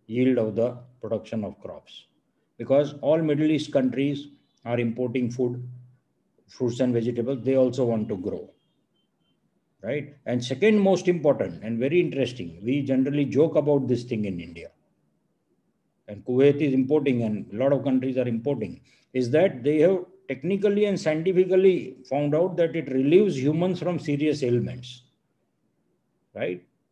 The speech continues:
Now, my question is, is your product better than rotten potato? Is it better than goat dung?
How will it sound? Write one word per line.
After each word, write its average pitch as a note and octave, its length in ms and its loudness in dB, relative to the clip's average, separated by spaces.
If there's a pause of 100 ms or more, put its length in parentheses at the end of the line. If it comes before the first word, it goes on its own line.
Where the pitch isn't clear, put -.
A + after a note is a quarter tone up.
(1120)
Now, C#3+ 220 -2
my C#3 240 -2
question D3 440 0
is, F3+ 280 -2
is B2 220 -4
your F3 120 2
product D#3 400 -2
better C#3+ 280 2
than D#3+ 200 -2
rotten C3 360 -2
potato? D3+ 440 -6 (1000)
Is A#2+ 160 -2
it C#3 120 -2
better C#3+ 260 2
than D#3 260 -2
goat D3+ 260 -2
dung? F3 280 -4